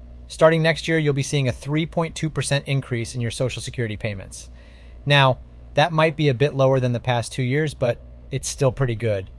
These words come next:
The increase is actually quite close to the current inflation rate. So, it seems like retirees and those on benefits can expect to maintain their current lifestyle without any major adjustments.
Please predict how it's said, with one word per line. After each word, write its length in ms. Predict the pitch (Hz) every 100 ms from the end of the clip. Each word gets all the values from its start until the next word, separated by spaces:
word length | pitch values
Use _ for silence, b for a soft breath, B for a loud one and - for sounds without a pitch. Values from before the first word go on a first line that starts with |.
| - -
The 100 | -
increase 320 | 160 156 156 139
is 120 | 127
actually 340 | 131 - 131
quite 320 | - 139 127
close 300 | - 135 120
to 100 | -
the 100 | 113
current 300 | - 127 120 113
inflation 480 | 104 123 117 -
rate. 220 | 104 92 - - - b b
So, 380 | - 156 147 123 B B B
it 140 | 147
seems 260 | - 180 170
like 140 | 156
retirees 580 | 135 120 139 131 127 123
and 140 | 120 117
those 160 | 120
on 140 | 117 107
benefits 580 | 135 151 - 110 - - b b
can 120 | - 139
expect 440 | 135 - 143 -
to 60 | 135
maintain 420 | 123 117 131 127
their 120 | 117
current 320 | - 131 123
lifestyle 600 | 127 160 135 123 101 98 b b b
without 260 | 143 131 127
any 220 | 135 127
major 380 | 120 117 107 104
adjustments. 680 | 98 110 104 - 90 - -